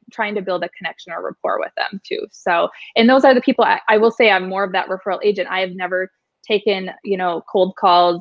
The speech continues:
Um, I don't have any lead programs that come to me. They're all people that I know or someone that I know's, you know, cousin or mother or somebody that says, "You have to work with Danielle." And, you know, it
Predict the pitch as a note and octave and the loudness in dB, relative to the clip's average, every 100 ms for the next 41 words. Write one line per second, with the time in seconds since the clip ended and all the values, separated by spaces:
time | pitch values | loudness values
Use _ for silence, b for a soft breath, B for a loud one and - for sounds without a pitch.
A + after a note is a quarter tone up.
0 | - F3+ E3+ E3 E3 A3 - - F#3 - | -6 -6 -6 -8 -10 -14 -10 -4 -2 -2
1 | F#3+ E3+ E3+ E3+ F3+ - F#3+ F3 E3+ E3+ | -2 0 2 2 2 2 2 2 0 0
2 | E3+ - F3 F3+ F#3 F3 F3 F3 F3+ F#3 | -2 0 -4 -4 -8 -2 0 2 2 0
3 | - G3+ F#3+ F3 D#3+ E3+ E3+ E3+ E3+ A#3 | -4 0 2 2 2 0 -2 -2 2 2
4 | - G#3 G3 G3 F#3 B B - G#3+ G#3 | 4 4 4 2 -2 B B -2 -2 0
5 | F#3+ F3+ F3+ F3+ F#3 F#3+ G3 - _ - | 2 2 0 -2 0 0 -2 -6 _ -10
6 | G#3+ F3+ - A#3+ G3+ F#3+ F3+ G3 G#3 F#3+ | -6 -6 0 0 0 -2 -2 -2 0 0
7 | F#3 - A#3+ G#3+ G3 F#3+ F#3+ - F#3 F#3+ | -2 -2 -2 0 -2 -4 -6 -8 -8 -8
8 | F3+ - F3+ F3+ - E3+ - F3 E3+ - | -10 -10 -10 -10 -10 -16 -16 -14 -14 -14
9 | F#3+ F3+ _ _ _ _ _ - A#3 G#3 | -14 -18 _ _ _ _ _ -4 0 2
10 | - G#3+ | 2 2